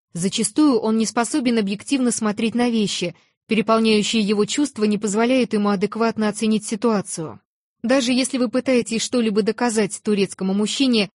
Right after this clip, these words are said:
и аргументируете свою точку зрения фактами,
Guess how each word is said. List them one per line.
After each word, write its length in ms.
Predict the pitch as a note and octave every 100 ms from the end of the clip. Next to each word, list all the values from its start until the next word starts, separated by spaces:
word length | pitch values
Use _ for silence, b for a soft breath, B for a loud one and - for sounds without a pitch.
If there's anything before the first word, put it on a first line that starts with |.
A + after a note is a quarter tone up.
| _
и 100 | A3
аргументируете 800 | A3 G#3+ A#3 A3+ D4 C#4 A#3+ A#3+
свою 300 | A3 A#3 A3+
точку 300 | A3+ - A3+
зрения 380 | F#3+ G#3+ G3+ G3
фактами, 640 | - C#4+ - A3 F#3+